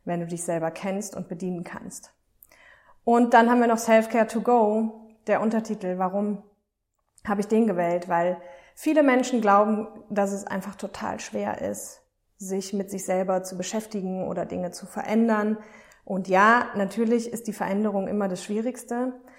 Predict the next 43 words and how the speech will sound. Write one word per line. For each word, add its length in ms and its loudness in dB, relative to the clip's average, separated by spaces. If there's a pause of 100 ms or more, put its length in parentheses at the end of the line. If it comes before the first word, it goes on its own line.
(340)
Aber 400 6
es 140 -6
muss 180 0
eben 260 0
nicht 240 -2
immer 380 0 (180)
total 460 -4
intensiv 540 -4
alles 260 -6
sein, 260 -12
sondern 280 -2
man 100 0
kann 240 -2
das 180 0
auch, 360 2
wenn 120 2
man 120 2
es 120 -4
regelmäßig 560 0
macht, 300 -4
einfach 380 -4
wie 100 -2
so 120 -2
ein 100 0
bisschen 380 -2 (260)
nebenbei 460 0
machen. 360 -10
Und 200 -6
deswegen 580 -2 (320)
eben 240 2
das 200 0
Self-Care 440 0
to 100 -8
go, 680 0
weil 260 2
es 140 -6
hier 240 2
einfach 260 -4
regelmäßige 540 0
Impulse 400 -4
dazu 280 -6
geben 300 -6
wird. 260 -4